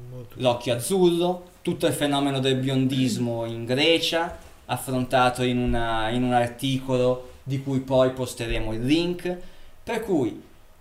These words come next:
Speaker 2: il retaggio genetico proveniente da neandertaliani e cromagnoidi, la mia domanda che continuo a pormi, è effettivamente ciò che poi ha dato origine a quella stirpe,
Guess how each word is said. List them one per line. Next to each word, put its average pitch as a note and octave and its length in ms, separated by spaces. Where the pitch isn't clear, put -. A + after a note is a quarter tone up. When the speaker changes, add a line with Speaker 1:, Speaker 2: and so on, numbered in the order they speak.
Speaker 2:
il C4+ 260
retaggio E3+ 640
genetico D3 680
proveniente C#3 720
da C3+ 200
neandertaliani C#3 1300
e C#3+ 160
cromagnoidi, A#2+ 960
la A#2+ 120
mia C3+ 160
domanda C3+ 500
che A#2+ 140
continuo B2+ 400
a B2+ 40
pormi, B2+ 600
è B3 380
effettivamente C#3 1600
ciò G#3 280
che E3+ 160
poi F3+ 280
ha D3+ 60
dato E3 560
origine G3 840
a C#3+ 180
quella F3+ 480
stirpe, C3 1000